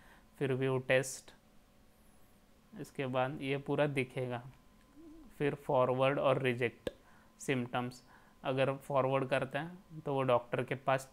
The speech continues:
चले जाएंगे और डॉक्टर भी व्यू कर सकता है। तो इस तरीके से पूरा सिस्टम वर्क करेगा। ये वाला सिस्टम आपको एक्सप्लेन करना है,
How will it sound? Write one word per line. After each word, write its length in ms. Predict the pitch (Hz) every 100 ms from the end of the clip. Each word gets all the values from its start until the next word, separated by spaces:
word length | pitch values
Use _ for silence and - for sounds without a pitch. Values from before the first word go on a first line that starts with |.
| -
चले 220 | 123 117
जाएंगे 440 | 113 113 127 143 151 -
और 180 | 135 127
डॉक्टर 380 | 123 - 147
भी 160 | 135 160
व्यू 240 | 143 135 139 -
कर 160 | 131
सकता 360 | 120 120 - 202
है। 60 | - - - - -
तो 60 | 170
इस 200 | 156 -
तरीके 300 | 156 147 156
से 120 | 175
पूरा 300 | 160 147 143 147
सिस्टम 520 | 143 135 - 151 170 185 208 -
वर्क 340 | 160 131 127 -
करेगा। 360 | 120 113 110 135 - - - - - - _
ये 180 | 170 156
वाला 260 | 156 156 160
सिस्टम 400 | 156 147 - 151
आपको 440 | 143 - 175 185 -
एक्सप्लेन 540 | 143 - - 147 147
करना 340 | 139 135 131
है, 100 | 139